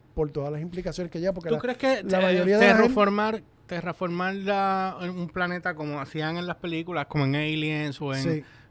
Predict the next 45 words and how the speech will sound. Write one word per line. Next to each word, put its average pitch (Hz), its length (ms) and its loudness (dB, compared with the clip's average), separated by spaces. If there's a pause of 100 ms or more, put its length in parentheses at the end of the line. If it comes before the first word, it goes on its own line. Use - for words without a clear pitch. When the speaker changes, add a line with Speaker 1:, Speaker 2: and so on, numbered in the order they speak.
Speaker 2:
se 151 100 -6
puede 156 160 2
hacer? 156 240 -4 (280)
Speaker 1:
Se - 260 -4
puede, 185 520 -2
en 151 200 -8
teoría 160 420 -6
sí, 165 260 -6
sí, - 340 -12
existe 156 600 -12
ya 156 160 -6
el 165 100 -6
conocimiento. 147 300 -4
Speaker 2:
Total 139 260 2
Recall. 151 560 -2 (360)
Speaker 1:
Existe 156 580 -8
ya 160 100 -2
el 165 100 -6
conocimiento 147 600 -8
para 131 220 -10
poderlo 123 540 -8
hacer. 117 300 -12 (320)
Y 147 100 -8
de 135 140 -4
Speaker 2:
Ok, 147 100 2
Speaker 1:
hecho 170 100 0
Speaker 2:
¿qué 190 80 -2
es 196 80 2
lo 208 100 2
que 202 160 -4 (180)
conllevaría 143 800 -4
a 135 80 -6
terraformar? 127 600 -8
O 110 40 -12
sea, 120 380 -6 (140)
eh, 123 280 -8
Speaker 1:
Ahora 196 360 2
Speaker 2:
tirar 156 260 2
más 180 300 0
dióxido, 180 480 -2
eh, 165 160 -4
implantar, 170 500 0
Speaker 1:
No. 165 60 -8
Speaker 2:
plantar 170 420 0
árboles 190 560 2